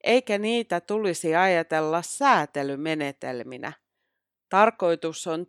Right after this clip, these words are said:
tutkia, miten hengitämme. Säätelyn apuna toimivat aikuinen ja erilaiset hengitysharjoitukset.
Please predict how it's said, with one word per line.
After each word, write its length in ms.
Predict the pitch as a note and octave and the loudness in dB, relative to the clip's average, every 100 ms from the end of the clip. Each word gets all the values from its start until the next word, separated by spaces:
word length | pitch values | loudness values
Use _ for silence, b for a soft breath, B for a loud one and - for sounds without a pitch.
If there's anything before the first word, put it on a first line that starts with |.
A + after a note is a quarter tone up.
| - | -4
tutkia, 600 | B3+ C4 - - C#3+ C3+ | -4 -4 -10 -6 -4 -4
miten 480 | C#3+ C#3+ C3+ C3 C#3 | -6 -8 -4 -4 -4
hengitämme. 1000 | D3 C#3+ C3+ C3 A2+ B2+ A#2+ G#2+ E2+ - _ _ _ _ _ _ - | -10 -8 -8 -10 -10 -8 -8 -10 -14 -16 _ _ _ _ _ _ -10
Säätelyn 720 | - G3 A#3 B3 G3+ D#3 D#3 | 2 4 4 2 0 0 2
apuna 500 | F#3 G3+ G#3 F3+ D#3 | 2 0 -4 -2 -4
toimivat 720 | - D#3+ D#3+ E3+ F#3 A#3+ C4 C4 - | -2 -2 -2 -2 -2 2 2 0 -2
aikuinen 880 | G#3 G3+ - F#3 F3 E3 D#3+ D#3+ - _ _ _ _ - | 2 0 -2 -4 -2 0 -2 -4 -10 _ _ _ _ 4
ja 180 | C#4 B3 | 10 10
erilaiset 1080 | A3+ G#3+ F#3+ F3 E3 E3+ E3+ - D3 - | 10 6 2 2 6 6 4 -2 -10 -6
hengitysharjoitukset. 1900 | F3 F3 D#3+ D3 C3+ C3+ - C#3+ C3 C3 A#2+ F#2 - - - - - _ - | -4 -2 -2 -6 -8 -10 -8 -6 -6 -6 -8 -8 -10 -16 -20 -20 -20 _ -20